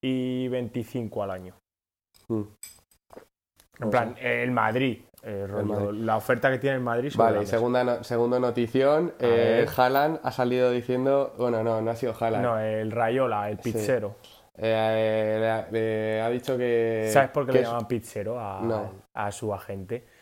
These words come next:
Speaker 2: ¿Por qué?
Speaker 1: Porque él, bro, <laughs> tenía una pizzería, en plan, o trabajaba en una pizzería, o su familia tenía una pizzería
Speaker 2: Mm.
Speaker 1: y era en plan rollo repartidor, ¿sabes? Y
Speaker 2: <laughs>
Speaker 1: mierda
Speaker 2: ¿En serio?
Speaker 1: así, ¿sabes?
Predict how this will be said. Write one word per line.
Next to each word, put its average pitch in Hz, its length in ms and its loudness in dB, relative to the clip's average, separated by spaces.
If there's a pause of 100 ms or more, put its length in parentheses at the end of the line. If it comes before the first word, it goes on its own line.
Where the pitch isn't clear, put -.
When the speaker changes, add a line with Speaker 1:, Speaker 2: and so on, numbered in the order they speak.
Speaker 2:
¿Por - 120 -10
qué? 104 80 -6
Speaker 1:
Porque 113 500 0
él, 127 100 0
bro, 131 540 0
<laughs> - 1040 -10
tenía 131 240 0
una 139 180 2
pizzería, 131 680 2
en 127 100 0
plan, 135 240 4
o 131 140 2
trabajaba 127 340 2
en 143 40 0
una 139 180 2
pizzería, 135 640 2
o 131 80 2
su 127 120 -4
familia 123 320 0
tenía 131 180 -4
una 139 180 2
pizzería 127 520 0
Speaker 2:
Mm. 120 40 0
Speaker 1:
y 120 60 0
era 120 140 2
en 120 100 -6
plan 123 200 0
rollo 120 260 0
repartidor, 113 760 -2
¿sabes? 113 380 -2
Y 117 60 2
Speaker 2:
<laughs> - 0 -
Speaker 1:
mierda 135 320 2
Speaker 2:
¿En 117 100 0
serio? 143 320 4
Speaker 1:
así, 139 80 0
¿sabes? 147 240 0